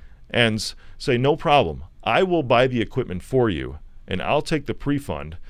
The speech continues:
because he was making money on the interest. That, that was his whole thing. He was a broker for this kind of thing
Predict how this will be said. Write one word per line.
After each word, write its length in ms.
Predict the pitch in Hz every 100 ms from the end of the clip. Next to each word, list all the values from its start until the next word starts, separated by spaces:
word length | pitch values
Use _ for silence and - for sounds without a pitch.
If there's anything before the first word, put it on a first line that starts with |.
| - -
because 180 | 131 -
he 100 | 208
was 180 | 180 135
making 260 | 131 123
money 260 | 113 113 104
on 100 | 87
the 120 | 90
interest. 340 | 98 - 62
That, 200 | 104 113
that 140 | - 127
was 160 | 113
his 180 | - 113
whole 120 | 101
thing. 200 | 85 71
He 100 | 98
was 140 | 123 104
a 40 |
broker 520 | 90 107 95 78 73 -
for 140 | 98
this 200 | 87 90
kind 180 | 101 80
of 80 | 73
thing 260 | 85 57